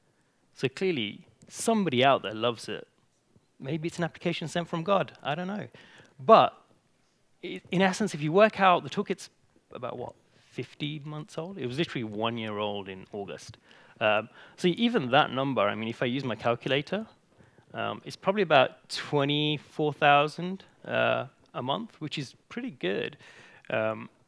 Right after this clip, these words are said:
and again, as I said, you, these are all broken down into smaller chunks. And what you can do, so in this instance, is you can actually pull down. We have two different releases. Uh, we have the main release, uh, which I'll show you here.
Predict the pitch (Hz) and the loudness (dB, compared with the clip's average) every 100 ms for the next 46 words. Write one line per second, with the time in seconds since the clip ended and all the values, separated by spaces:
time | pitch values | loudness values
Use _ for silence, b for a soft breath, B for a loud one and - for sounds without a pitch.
0 | - 156 151 180 160 123 - 147 156 131 | -4 0 6 6 6 -4 -8 -2 -2 -2
1 | - 156 117 120 123 139 156 151 147 131 | 2 2 2 -8 -8 -4 -2 0 0 0
2 | 131 - 120 113 113 120 110 117 104 - | -2 -4 -2 0 0 -4 -8 -10 -10 -8
3 | 120 117 113 - 147 - - B 131 190 | -6 -4 -4 -6 -8 -10 -18 B -6 -6
4 | 202 - - 165 160 127 107 - 120 123 | -6 -4 2 2 2 0 -2 -2 -4 -4
5 | - 123 - 139 143 - B B 165 208 | -4 -8 -8 -10 -10 -10 B B -4 0
6 | 214 214 - - 185 135 123 127 117 107 | 0 0 -4 2 2 6 6 6 2 -2
7 | 143 147 - 135 131 - 135 110 104 117 | -4 -4 -8 -4 -6 -6 -8 -6 -6 -8
8 | - 185 - - b b b - 117 110 | -6 -8 -10 -20 b b b -2 0 2
9 | 120 127 131 127 110 _ b b b - | 0 2 4 4 2 _ b b b -16
10 | 110 117 117 120 139 151 247 - - - | -4 -2 -2 -2 -2 -2 -4 -8 -20 -20
11 | _ _ _ _ _ _ _ _ _ _ | _ _ _ _ _ _ _ _ _ _
12 | - 104 - - 107 127 110 113 208 | -16 -16 -14 -10 -8 -8 -8 -8 -10